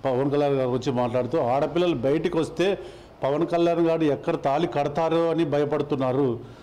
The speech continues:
అని అంటున్నారు. అంటే వైసీపీ ప్రభుత్వంలో పూర్తిగా మహిళలకైతే రక్షణ ఉందంటారా?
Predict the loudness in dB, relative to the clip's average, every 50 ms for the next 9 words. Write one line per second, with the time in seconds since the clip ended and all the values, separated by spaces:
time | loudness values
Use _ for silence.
0 | -10 -4 -2 0 0 0 0 0 0 0 0 0 0 0 0 0 0 0 0 0
1 | 0 0 0 0 0 0 0 0 0 0 0 0 0 2 2 2 0 0 -2 -4
2 | -4 -2 -2 -2 0 2 2 2 4 4 2 2 0 -4 -4 -2 0 0 2 2
3 | 2 0 0 0 0 0 0 -2 -2 -2 -2 -2 0 0 0 0 0 0 0 0
4 | 0 -2 -2 -2 -4